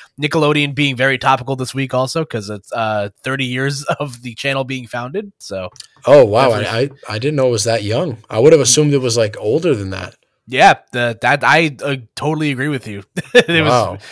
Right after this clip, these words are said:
Speaker 1: quite strange when I read that article on Variety this week. So that was, uh, that was fun. But yeah, esports is fun.
Speaker 2: <laughs>
Speaker 1: Maybe one day I'll be able to turn this hobby into a full-time job, and I don't have to wear,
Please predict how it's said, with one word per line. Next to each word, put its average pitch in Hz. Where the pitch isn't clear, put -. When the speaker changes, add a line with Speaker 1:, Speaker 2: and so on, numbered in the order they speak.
Speaker 1:
quite 151
strange 156
when 139
I -
read 131
that 127
article 123
on 117
Variety 110
this 95
week. 92
So 98
that 98
was, 98
uh, 92
that 135
was 117
fun. 90
But 113
yeah, 226
esports 190
is 190
fun. 190
Speaker 2:
<laughs> -
Speaker 1:
Maybe 175
one 165
day 156
I'll 143
be 147
able 139
to 123
turn 131
this 131
hobby 127
into 120
a 117
full-time 123
job, 123
and 120
I -
don't 139
have 143
to 156
wear, 165